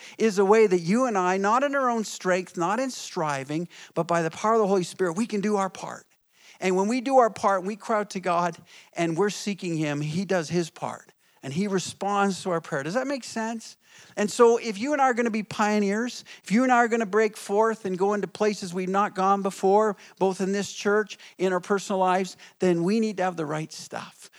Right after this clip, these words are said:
We need to have what it takes. And so I wanna give you today three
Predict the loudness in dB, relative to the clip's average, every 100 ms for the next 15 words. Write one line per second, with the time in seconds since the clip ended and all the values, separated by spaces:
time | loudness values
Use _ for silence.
0 | -6 0 0 0 -2 0 0 2 -2 -2
1 | -2 -2 -4 -6 0 0 0 -2 -4 -4
2 | -4 0 0 -2 -4 0 2 0